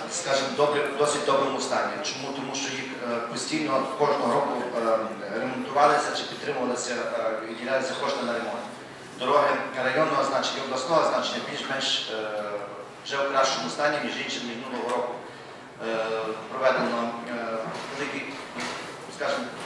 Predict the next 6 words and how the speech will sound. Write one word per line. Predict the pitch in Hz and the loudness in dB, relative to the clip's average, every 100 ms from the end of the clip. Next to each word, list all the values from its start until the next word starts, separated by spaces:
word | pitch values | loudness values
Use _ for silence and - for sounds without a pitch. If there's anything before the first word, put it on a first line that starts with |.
| - - - - - - - - | -8 -8 -12 -12 -14 -14 -14 0
великий | 151 165 - 147 | 4 4 4 2
об'єкт | 143 156 170 | 4 4 2
щодо | - 147 131 127 | 2 2 4 6
ремонту | 139 151 143 - 120 127 120 123 | 8 8 6 4 0 0 -2 0
доріг, | 127 151 147 | 0 2 0
е, | 127 | -2